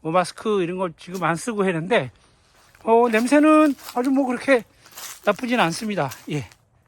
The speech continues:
확산제 연기가 여기 지금 이렇게 쭉 있는데요. 뿜어져가지고, 예. 어, 피톤치드를 넣어서 그런지 냄새가 <laughs> 좋기는 해요. 예.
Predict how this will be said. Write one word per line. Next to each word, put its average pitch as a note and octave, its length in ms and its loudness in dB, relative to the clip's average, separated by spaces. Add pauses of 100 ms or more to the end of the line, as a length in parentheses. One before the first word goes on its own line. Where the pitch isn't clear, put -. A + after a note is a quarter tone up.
확산제 C4+ 420 4
연기가 G#3+ 640 4
여기 G3+ 220 -6
지금 G3 220 -8
이렇게 G3+ 140 -10
쭉 A#3 260 -8
있는데요. F3 540 -4 (260)
뿜어져가지고, D#3+ 920 -4 (200)
예. C#3 180 -4 (840)
어, G3 480 2 (360)
피톤치드를 C4 580 2
넣어서 A3 240 6
그런지 A3 560 -4 (560)
냄새가 G#3 540 0
<laughs> - 40 -6
좋기는 A3 420 -2
해요. A3 200 2 (840)
예. D3+ 180 -2